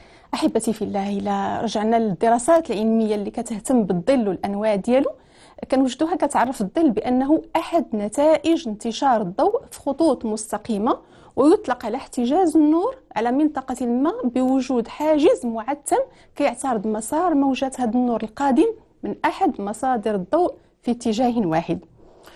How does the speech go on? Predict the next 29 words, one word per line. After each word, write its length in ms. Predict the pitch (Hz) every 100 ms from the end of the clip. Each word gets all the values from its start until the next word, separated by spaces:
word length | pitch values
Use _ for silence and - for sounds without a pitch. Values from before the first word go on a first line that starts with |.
| - -
وهذا 380 | - 107 240 285
التعريف 420 | 427 294 233 277
أيها 300 | - 233 254
الأحبة 460 | 208 247 - 208 294
كيصدق 460 | 294 226 - 254 190
على 120 | 190
الكرة 280 | - 226 190
ديالنا 320 | 175 190 190
الأرضية 500 | - - 214 294 190
اللي 300 | 165 165 160
كتمدها 520 | - 202 196 180 214
الشمس 420 | 214 269 262 247
بالضياء 400 | 170 - 208 196
ديالها 340 | 180 185 196 180
نهارا 460 | 180 185 180 226 415 - - _
والقمر 480 | - 220 233 220 262
بالنور 340 | 196 196 214 202
ديالو 260 | 208 240
ليلا 400 | 254 330 262 180 180
عبر 220 | 180 180 190
الغلاف 480 | 185 180 226 254
الجوي، 440 | 214 220 302 233 - _ _ _ _ -
لكن 220 | 523 370
الجنة 400 | 254 208 240 214
لا 200 | 208 254
شمس 340 | 254 202 190 190
فيها 380 | 185 196 202
ولا 220 | 185 175 180
قمر، 460 | - 190 175 -